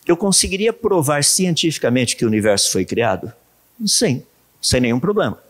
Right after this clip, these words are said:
Eu conseguiria provar que foi Deus quem criou? Não. Isso eu não consigo, mas eu consigo demonstrar que tem, teve uma inteligência superior por trás. Isso é óbvio. Percebe?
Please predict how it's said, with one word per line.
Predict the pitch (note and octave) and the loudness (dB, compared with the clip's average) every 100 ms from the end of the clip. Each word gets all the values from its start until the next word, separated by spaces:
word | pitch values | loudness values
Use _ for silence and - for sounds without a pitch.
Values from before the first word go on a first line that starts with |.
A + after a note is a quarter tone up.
| _ - _ _ _ _ | _ -20 _ _ _ _
Eu | - D3+ | 0 2
conseguiria | F3+ - F#3 G3+ | 2 0 0 0
provar | G#3 F#3+ D#3 D3+ D3+ | 0 0 0 0 -2
que | - | -2
foi | - C3+ | 0 0
Deus | A#2 D#3 - | 2 0 -2
quem | A#2 | -4
criou? | G2+ B2+ C3+ G2 - _ _ _ _ - | -2 2 2 0 -6 _ _ _ _ -6
Não. | C3 D3+ C#3+ G3 _ _ _ _ _ _ _ - | 0 0 0 -4 _ _ _ _ _ _ _ -8
Isso | - | -2
eu | A#2 | -2
não | |
consigo, | B2+ F#3+ C#3 F2+ | 0 0 0 -2
mas | G#2 | -4
eu | G#2 | -4
consigo | A#2 - A2+ | -4 -2 0
demonstrar | A2 C#3 A#3 F3+ - C#3+ E3 | 2 2 2 0 0 0 0
que | F3 | -4
tem, | - F#3 | -2 -2
teve | D#3 - A#2 | -2 -4 -4
uma | C3+ | -2
inteligência | C#3 - D#3+ D#3 B2 A#2 | -4 -2 -2 -2 0 -2
superior | B2+ - C3 B2 | -2 -2 -2 0
por | B2 F3+ | 0 -2
trás. | D3 B1+ - - - _ _ _ | -2 -4 -4 -4 -6 _ _ _
Isso | E2+ - | -2 0
é | C#3 | 2
óbvio. | G#2 - - - _ _ _ _ _ _ _ _ _ _ _ _ | 0 -2 -10 -14 _ _ _ _ _ _ _ _ _ _ _ _
Percebe? | D3+ C#3+ G3 D3 | 0 2 0 -2